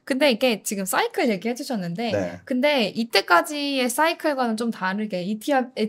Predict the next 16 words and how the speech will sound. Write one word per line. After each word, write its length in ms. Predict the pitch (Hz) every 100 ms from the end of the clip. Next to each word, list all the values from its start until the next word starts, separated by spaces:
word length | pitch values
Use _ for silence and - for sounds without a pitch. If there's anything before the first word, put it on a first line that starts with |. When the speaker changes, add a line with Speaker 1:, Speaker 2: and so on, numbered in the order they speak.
| -
Speaker 1:
이티에프도 800 | 240 240 302 285 226 196 196 185
이제 140 | 175
Speaker 2:
네. 140 | 185 170
Speaker 1:
생겼고 640 | 311 311 285 - 185 196
이러면서 640 | 190 190 185 175 247 208 - - - -
뭔가 280 | 254 269
이티에프와 580 | 240 254 - 381 381 294
반감기를 720 | 226 208 220 320 330 294 240
지금 260 | 220 196 190
Speaker 2:
음. 260 | 190 175 -
Speaker 1:
동시에 380 | 269 320 392 330
겪고 280 | 202 - 185
있잖아요, 320 | 175 170 175
비트코인이. 600 | 175 - - 185 165 170 180
Speaker 2:
네네. 380 | 110 98 82 -
Speaker 1:
그래서 520 | 262 254 254 269